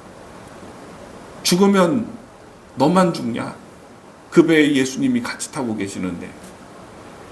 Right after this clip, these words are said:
그러면서 주님이 하신 말씀이, "왜 믿음이 이렇게 작냐?" 이렇게 말씀하십니다.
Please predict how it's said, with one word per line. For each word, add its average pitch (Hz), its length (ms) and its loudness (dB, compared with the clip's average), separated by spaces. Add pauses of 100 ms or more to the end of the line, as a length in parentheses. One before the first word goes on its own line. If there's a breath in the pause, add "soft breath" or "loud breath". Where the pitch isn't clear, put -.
(1120)
그러면서 202 400 6
주님이 170 340 -2
하신 156 280 -4
말씀이, 135 380 -2
"왜 131 240 2
믿음이 135 380 0
이렇게 123 520 -2
작냐?" 107 680 0
이렇게 107 440 -4
말씀하십니다. 95 960 -4